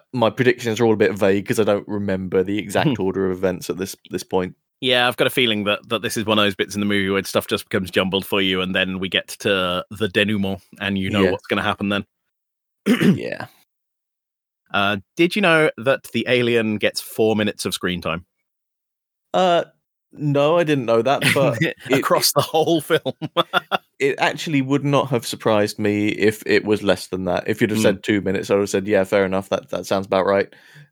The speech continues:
Speaker 1: Um,
Speaker 2: We, we,
Speaker 1: because
Speaker 2: we do get a better view of him towards the end of the movie.
Speaker 1: Yeah, that's true. I, I imagine a lot of that is backloaded as well.
Speaker 2: Hmm.
Speaker 1: Um,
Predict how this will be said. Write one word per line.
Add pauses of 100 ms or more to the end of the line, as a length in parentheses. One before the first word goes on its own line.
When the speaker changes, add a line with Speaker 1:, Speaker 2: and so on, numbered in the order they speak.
(160)
Speaker 1:
Um, (120)
Speaker 2:
We,
we,
Speaker 1:
because
Speaker 2:
we
do
get
a
better
view
of
him
towards
the
end
of
the
movie. (200)
Speaker 1:
Yeah,
that's
true. (240)
I,
I
imagine
a
lot
of
that
is
backloaded
as
well. (220)
Speaker 2:
Hmm. (320)
Speaker 1:
Um,